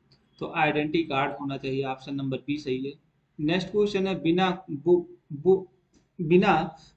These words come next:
बुक साइकिल का न्यूनतम प्रभारी वजन कितना किलोग्राम होता है? चालीस किलोग्राम, ऑप्शन नंबर ए सही है। Next क्वेश्चन है, किसी package का वास्तविक वजन यदि कितने kilogram से अधिक है तो उसे स्थूल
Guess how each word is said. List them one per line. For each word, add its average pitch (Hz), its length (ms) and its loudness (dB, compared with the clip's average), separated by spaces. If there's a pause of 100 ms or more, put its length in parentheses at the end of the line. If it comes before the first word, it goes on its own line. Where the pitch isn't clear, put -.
बुक 208 260 4
साइकिल 170 540 2
का 175 140 2
न्यूनतम 151 500 0
प्रभारी 143 520 -4
वजन 147 320 -2
कितना 156 420 -6
किलोग्राम 135 480 -6
होता 135 240 -12
है? 156 60 -8
चालीस 135 400 -6
किलोग्राम, 139 420 -6
ऑप्शन 139 400 -8
नंबर 131 300 -4
ए 135 40 -2
सही 127 300 -8
है। 135 60 -10 (680)
Next 190 320 0
क्वेश्चन 214 340 0
है, 202 60 0
किसी 185 320 0
package 170 540 -2
का 160 280 -2
वास्तविक 156 720 -2
वजन 151 360 -2
यदि 151 380 0 (180)
कितने 165 400 0
kilogram 147 680 -2
से 151 180 -4
अधिक 147 340 -6
है 151 60 -4
तो 151 180 -6
उसे 147 440 -4
स्थूल 147 460 -4